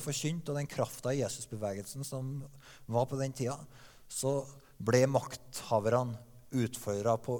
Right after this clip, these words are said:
urett og maktmisbruk og sånne ting, og de skrudde igjen strikken og sa, «Vi tar den her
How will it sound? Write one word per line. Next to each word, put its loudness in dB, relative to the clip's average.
urett 0
og -2
maktmisbruk -4
og -6
sånne -6
ting, -4
og -6
de -2
skrudde 0
igjen 2
strikken -4
og -2
sa, 2
«Vi -2
tar -2
den -4
her -4